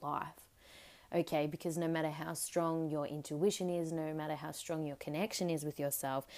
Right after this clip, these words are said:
things do get in the way. And it, that is, you know, a topic for another day, but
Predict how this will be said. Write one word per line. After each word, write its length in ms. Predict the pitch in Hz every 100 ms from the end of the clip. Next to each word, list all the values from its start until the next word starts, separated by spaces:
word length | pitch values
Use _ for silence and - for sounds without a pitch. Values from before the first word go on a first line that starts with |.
| - - -
things 340 | 214 226 214
do 140 | 190 196
get 160 | 185
in 120 | 175 170
the 60 |
way. 380 | 160 185 180 165
And 360 | - 156 156 -
it, 200 | - 160 -
that 220 | 160 160
is, 360 | 160 151 - 165
you 100 | 151
know, 260 | 147 147 - - -
a 60 | 170
topic 280 | 175 165 151
for 160 | 165
another 280 | 151 147 147
day, 340 | 147 160 165 147
but 240 | 143